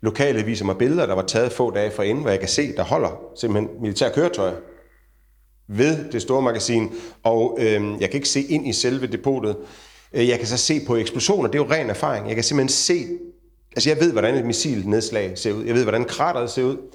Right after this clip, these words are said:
Jeg kan næsten se, hvilket missil, der er blevet brugt i forhold til, hvor stort krateret er.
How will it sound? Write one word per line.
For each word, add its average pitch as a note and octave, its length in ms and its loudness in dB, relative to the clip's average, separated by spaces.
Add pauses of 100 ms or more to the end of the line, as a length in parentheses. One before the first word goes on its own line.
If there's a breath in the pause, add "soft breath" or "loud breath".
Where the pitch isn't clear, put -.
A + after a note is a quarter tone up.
(220 loud breath)
Jeg A#2+ 120 2
kan A#2 120 2
næsten A#2+ 480 0 (1200 soft breath)
se, F3+ 300 0
hvilket C#3+ 260 2
missil, B2+ 260 0
der A2+ 60 4
er - 40 0
blevet - 160 0
brugt B2 240 0
i A#2 60 -8
forhold A#2 220 0
til, A2+ 80 -6
hvor G#2+ 80 0
stort A2+ 240 -2
krateret F2 380 -2
er. F2+ 40 -6